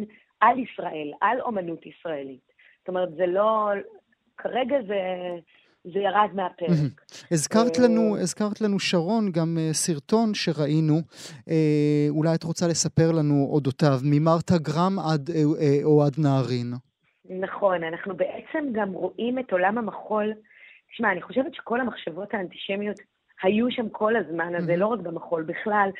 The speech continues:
Speaker 1: ופשוט היום נוח יותר והאטמוספירה מאפשרת יותר להוציא אותן, ו-, וככה גם ההתייחסות לעולם המחול, ואנחנו רואים, לצד גם ענת דיברה על הטרנד הענק, על החיבוק הגדול של המחול הישראלי העכשווי,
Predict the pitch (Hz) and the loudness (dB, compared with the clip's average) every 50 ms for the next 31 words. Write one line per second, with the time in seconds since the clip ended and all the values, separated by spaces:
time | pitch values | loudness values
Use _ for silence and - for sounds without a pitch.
0 | - - - - - - - 247 - 359 359 349 320 277 277 294 311 302 294 302 | -16 -20 -20 -12 -10 -6 -6 -4 -4 -2 0 2 2 4 4 2 2 -2 -6 -10
1 | - _ _ _ _ _ _ _ _ _ _ _ _ _ 226 226 247 269 285 277 | -14 _ _ _ _ _ _ _ _ _ _ _ _ _ -4 0 4 4 4 4
2 | - - 220 208 190 - 190 196 185 180 185 185 180 180 190 185 180 - _ 247 | 4 0 -6 -8 -8 -6 -8 -8 -6 -4 -4 -4 -4 -4 -8 -14 -16 -12 _ -10
3 | 247 277 247 202 180 180 - - 214 214 240 240 208 185 185 180 170 180 175 170 | -8 -6 -6 -6 -6 -8 -10 -12 -8 -8 -8 -8 -8 -8 -6 -6 -4 -4 -4 -6
4 | 160 - _ - 220 208 196 190 190 _ 165 156 156 165 156 160 - _ _ _ | -6 -10 _ -14 -14 -12 -12 -14 -12 _ -10 -10 -10 -14 -18 -20 -20 _ _ _
5 | _ - 190 196 - - - - - - 262 240 247 240 226 - - - - - | _ -12 -12 -12 -6 -4 -6 -4 -4 -6 -4 -2 -2 -2 -4 -10 -16 -20 -20 -14
6 | _ - 202 196 202 185 - - - 254 254 247 226 208 196 202 214 208 185 - | _ -6 -6 -6 -6 -10 -10 -6 -6 -6 -4 -2 -4 -4 -2 -4 -6 -8 -8 -4
7 | - 214 190 180 170 - 180 170 160 170 - - 277 294 277 - - - - - | -4 -4 -2 -4 -6 -8 -10 -8 -8 -8 -4 -4 -4 -4 -6 -8 -14 -20 -20 -20
8 | _ _ 180 185 185 - - 233 247 208 214 208 185 180 196 214 - 175 180 175 | _ _ -6 -6 -6 -2 0 0 2 2 0 -4 -2 -2 -2 -4 -4 -6 -14 -10
9 | 156 185 202 202 190 170 160 156 151 151 - _ - 202 208 226 247 214 240 214 | -4 0 2 2 2 2 0 -4 -6 -8 -12 _ -8 -6 -4 -4 -2 0 0 0
10 | 190 180 175 170 165 160 - - 170 160 - - - 165 160 151 165 233 247 - | 0 -2 -4 -6 -6 -6 -6 -6 -8 -8 -8 -10 -12 -12 -12 -4 -4 -2 0 0
11 | 269 196 214 190 175 175 170 - 180 160 156 160 - - - 202 214 220 226 214 | 2 2 2 2 0 0 0 -2 -4 -4 -4 -8 -8 -6 0 2 2 2 2 0
12 | 190 - _ - 180 165 165 170 185 214 214 185 - - - - 170 156 180 247 | -2 -4 _ -6 -4 -4 -4 -2 -2 -2 -2 -2 -4 -6 -8 -8 -8 -8 -8 -10
13 | 285 | -10